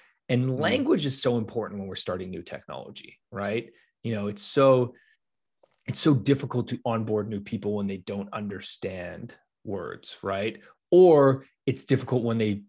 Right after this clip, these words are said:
Speaker 1: develop negative sentiment towards words. And the reason I pick metaverse is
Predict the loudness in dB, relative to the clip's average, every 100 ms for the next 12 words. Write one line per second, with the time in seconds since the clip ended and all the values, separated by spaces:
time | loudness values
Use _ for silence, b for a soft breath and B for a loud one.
0 | _ -2 -2 -2 -2 -4 -4 -6 -6 -6
1 | -8 -10 -8 -4 -2 -4 -6 -6 -6 -10
2 | B B B 0 4 4 4 4 4 4
3 | 0 -2 -4 0 0 2 -2 -4 -6 -6
4 | -6 -8